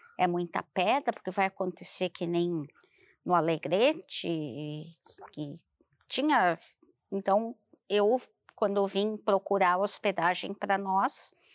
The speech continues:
eu já peguei o Diego, que é da, do núcleo daqui,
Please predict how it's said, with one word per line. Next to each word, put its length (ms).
eu 280
já 460
peguei 340
o 60
Diego, 600
que 80
é 60
da, 300
do 160
núcleo 340
daqui, 520